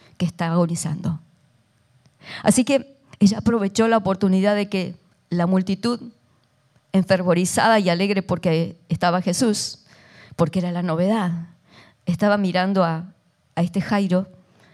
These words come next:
que era un principal religioso, y que seguramente criticaban y decían, "Bueno, <laughs> por algo le estará pasando", ¿no?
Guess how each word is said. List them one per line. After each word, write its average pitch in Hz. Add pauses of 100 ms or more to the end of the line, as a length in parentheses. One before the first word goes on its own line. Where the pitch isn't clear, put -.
(220)
que 185
era 185
un 202
principal 190
religioso, 185
y 226
que 240
seguramente 240
criticaban 196
y 190
decían, 180
"Bueno, 190 (540)
<laughs> -
por 175
algo 185
le 170
estará 160
pasando", 156
¿no? 185